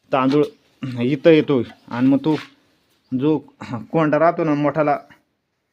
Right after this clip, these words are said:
अ, भात,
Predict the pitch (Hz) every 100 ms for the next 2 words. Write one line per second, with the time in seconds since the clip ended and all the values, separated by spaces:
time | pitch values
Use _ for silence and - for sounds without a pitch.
0 | _ _ _ - 120 127 127 - - 104
1 | 113 107 _ _ _ - _ _ - -
2 | _ _ _ _ _ _ _ - - _
3 | _ 107 117